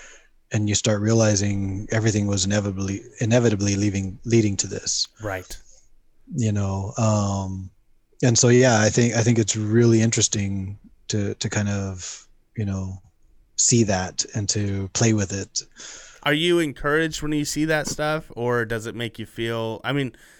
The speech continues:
Speaker 2: you've obviously seen some success as a writer, so, uh,
Speaker 1: Mm.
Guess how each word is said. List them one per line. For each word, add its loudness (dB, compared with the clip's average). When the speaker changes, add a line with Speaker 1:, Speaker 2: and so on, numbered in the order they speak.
Speaker 2:
you've -2
obviously 0
seen -6
some -8
success -6
as -12
a -12
writer, -6
so, -4
uh, -8
Speaker 1:
Mm. -10